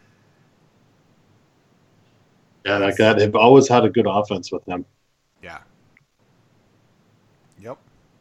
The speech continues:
Speaker 2: Yeah, I don't know, man. I,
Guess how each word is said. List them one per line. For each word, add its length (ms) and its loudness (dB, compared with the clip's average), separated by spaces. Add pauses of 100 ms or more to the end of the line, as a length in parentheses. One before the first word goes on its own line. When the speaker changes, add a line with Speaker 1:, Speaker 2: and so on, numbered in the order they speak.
(2250)
Speaker 2:
Yeah, 60 -20 (100)
I 60 -18
don't 100 -20
know, 160 -20
man. 320 -20
I, 240 -16